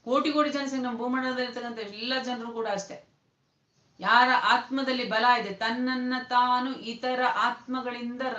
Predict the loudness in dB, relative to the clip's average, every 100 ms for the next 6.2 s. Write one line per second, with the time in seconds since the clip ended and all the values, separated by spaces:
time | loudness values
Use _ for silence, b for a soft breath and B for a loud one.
0 | -6 -6 -8 -8 -8 -14 -16 _ _ _
1 | _ _ _ _ -4 0 2 4 2 2
2 | 4 4 4 0 0 -2 -2 -4 0 0
3 | -2 -4 -4 -2 0 -2 -2 -4 -6 -12
4 | -6 -4 0 2 2 2 -2 -2 -6 -10
5 | -8 -2 0 0 -2 -4 -4 -6 -6 -6
6 | -6